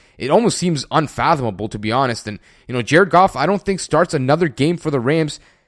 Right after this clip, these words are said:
after he broke his finger in Seattle if John Wolford doesn't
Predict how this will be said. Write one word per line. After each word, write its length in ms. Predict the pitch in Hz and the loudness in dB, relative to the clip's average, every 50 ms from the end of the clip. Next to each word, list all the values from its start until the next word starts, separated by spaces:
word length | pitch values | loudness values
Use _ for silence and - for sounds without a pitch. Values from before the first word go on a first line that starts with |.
| _ _ _ _ - | _ _ _ _ -2
after 320 | - 131 180 - - 180 | 0 2 2 2 2 2
he 100 | 165 165 | 2 2
broke 320 | 151 - - 160 190 185 - | 2 2 2 2 2 2 2
his 220 | 175 143 - - | -2 -2 -2 -4
finger 420 | - - 165 202 190 156 156 151 - _ _ _ _ | -2 0 0 0 0 -2 -4 -6 -8 _ _ _ _
in 160 | - 147 190 175 | -2 -2 -2 -2
Seattle 560 | - 156 151 151 151 175 208 196 - - - - | -2 -2 0 0 0 0 0 0 -2 -4 -4 -2
if 200 | 135 131 - - | -4 -4 -4 -2
John 240 | - 147 139 147 139 | 0 2 2 2 0
Wolford 260 | 139 151 - 160 139 | -2 -2 -4 -4 -2
doesn't 280 | 143 139 139 127 101 | -2 -2 -4 -6 -10